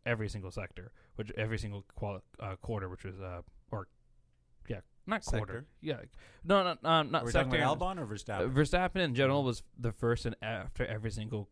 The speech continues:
Speaker 1: qualifying term,
Speaker 2: Yeah.
Speaker 1: or whatever the actual, like, every period,
Speaker 2: Session.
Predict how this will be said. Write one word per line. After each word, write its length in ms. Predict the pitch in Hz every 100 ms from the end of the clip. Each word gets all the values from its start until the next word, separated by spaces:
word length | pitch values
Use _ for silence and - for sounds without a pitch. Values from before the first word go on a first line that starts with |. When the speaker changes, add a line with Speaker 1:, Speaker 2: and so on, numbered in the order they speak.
| - - _ -
Speaker 1:
qualifying 520 | - 98 101 98 95
term, 360 | - 101 117 127
Speaker 2:
Yeah. 140 | 107 101 -
Speaker 1:
or 200 | 117 104
whatever 300 | 104 104 101
the 100 | 104
actual, 300 | 104 107 98
like, 160 | 92 - -
every 160 | 113 117
period, 520 | - 117 117 120 117
Speaker 2:
Session. 140 | -